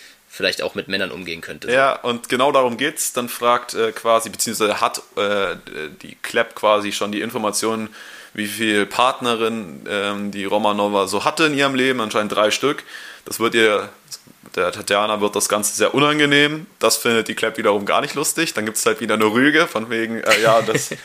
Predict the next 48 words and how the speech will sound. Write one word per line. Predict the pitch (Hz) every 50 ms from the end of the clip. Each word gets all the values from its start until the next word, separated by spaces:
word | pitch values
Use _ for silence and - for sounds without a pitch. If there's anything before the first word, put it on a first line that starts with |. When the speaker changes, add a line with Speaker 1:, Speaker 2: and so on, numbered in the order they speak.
| - - -
Speaker 1:
<laughs> | 123 - - - -
Speaker 2:
man | 110 110 107
andere | - - 131 135 131 131
Prioritäten | 131 - 123 131 135 123 - 131 139 143 - 139
halt | 135 135
setzen | 139 139 135 - - 139
muss, | 135 139 135 -
als | - 117 120 117 117 -
hier, | - 120 117 - -
äh, | - 117 110
Privatsphäre. | - - 113 120 123 139 143 - - 120 - - 151 147 143 147 147
Also | - 113 107 110
das | 101 113 110 -
geht | - 120 110
zu | - - 107
weit. | 107 120 127 - 214 - - - - - - - - - - - -
Und | - 127 131 131 131 -
es | 123 123 - - - - - - _ _ _ _
kommt | - 139 143 156 156 - -
dann | 131 135 143 139 139 135 127 92 76 60 - - -
ein, | 117 127 127 127 131 127 127
ein | 127 123 120
Bild | 120 135 143 156
von | 151 - - 139 135 135 127
einem, | 113 117 120 120 120 120 117 117 113 113 123 123 -
von | - 120 110
einem | 104 107 107
Mann | 104 107 127 165
zur | - - - -
Sprache, | - - - - 139 143 156 - - - 160 139
wo, | 120 113 - - - -
wo, | 117
glaub | 110 - 113 113
ich, | 127
noch | 123 98
gar | 110 107
nicht | 117 -
erwähnt | - 104 - 110 104 110 123 120 - -
wird, | - - -
dass | 113 - -
es, | 123 117 - -
äh, | - 117 117 120
James | - 120 120 127 -
Bond | - 131 127 131 -
ist. | - - - - - - - -
Aber, | - 110 113 113 110 110 - -
ähm, | 98 104 107 107 104 95 101
wir, | 104 101